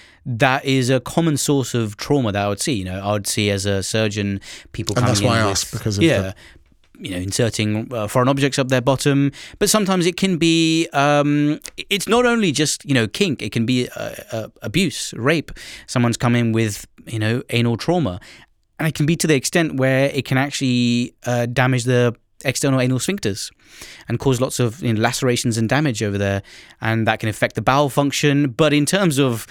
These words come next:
Speaker 1: you know, s-, two consensual people having anal sex,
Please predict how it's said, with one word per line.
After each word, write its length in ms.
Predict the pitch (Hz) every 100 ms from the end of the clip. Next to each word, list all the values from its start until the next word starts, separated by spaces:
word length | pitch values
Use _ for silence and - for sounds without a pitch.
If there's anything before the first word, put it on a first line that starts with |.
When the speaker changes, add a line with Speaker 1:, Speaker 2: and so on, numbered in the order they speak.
| - -
Speaker 1:
you 80 | 123
know, 120 | 117
s-, 220 | 107 - -
two 180 | 175 165
consensual 420 | 147 160 151 135
people 360 | 131 120 120 -
having 300 | - 143 131
anal 200 | 113 110
sex, 520 | 98 107 104 - -